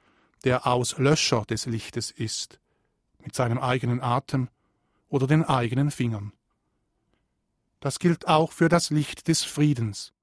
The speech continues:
Wie viele Kriegsschauplätze haben wir selber verschuldet, weil es um den eigenen Machterhalt, den eigenen Profit,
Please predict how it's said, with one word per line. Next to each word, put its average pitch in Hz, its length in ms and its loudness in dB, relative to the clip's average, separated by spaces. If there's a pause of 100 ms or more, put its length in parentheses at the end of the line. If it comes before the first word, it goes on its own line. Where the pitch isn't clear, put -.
(1300)
Wie 139 80 0
viele 180 260 6
Kriegsschauplätze 143 960 2
haben 135 240 2
wir 131 120 2
selber 135 400 0
verschuldet, 117 640 -6 (920)
weil 117 140 -2
es 113 120 -2
um 113 100 -2
den 113 140 -2
eigenen 131 420 0
Machterhalt, 120 880 -2 (640)
den 143 120 4
eigenen 143 400 2
Profit, - 640 -4